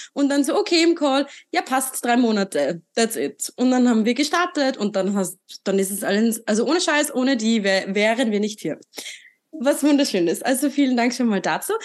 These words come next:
Und wir wollen heute die Jamie befragen zu ihrem wieder Vision Board.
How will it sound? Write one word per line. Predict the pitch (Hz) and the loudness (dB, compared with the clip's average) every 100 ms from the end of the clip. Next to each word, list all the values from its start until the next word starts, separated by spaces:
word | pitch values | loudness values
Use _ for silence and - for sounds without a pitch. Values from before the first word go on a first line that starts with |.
| - - - | -10 -12 0
Und | 392 440 466 254 | 4 4 2 2
wir | 330 302 | 2 4
wollen | 294 277 | 4 4
heute | 247 226 226 285 381 415 | 2 0 0 0 0 0
die | 214 | -2
Jamie | 202 180 202 240 440 - _ _ _ - | 0 0 2 2 0 -6 _ _ _ -10
befragen | 208 180 151 175 190 233 311 392 _ - - - _ _ | -8 -4 -2 -2 -2 0 0 -2 _ -20 -20 -20 _ _
zu | - - 311 339 | -4 2 4 4
ihrem | - 262 269 277 277 285 285 214 | 4 2 2 2 4 4 2 -2
wieder | 202 247 262 262 262 | 0 2 2 0 0
Vision | 233 240 254 208 | 0 2 2 0
Board. | 202 196 226 339 - | 0 0 -2 -4 -8